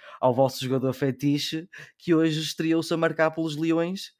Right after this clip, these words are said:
que é o Daniel Bragança, e perguntar-vos o que é que vocês acham. Preferem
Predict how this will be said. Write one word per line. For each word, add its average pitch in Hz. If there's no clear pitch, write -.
que -
é 160
o 151
Daniel 147
Bragança, 143
e 180
perguntar-vos 180
o -
que 190
é 165
que -
vocês 143
acham. 107
Preferem 143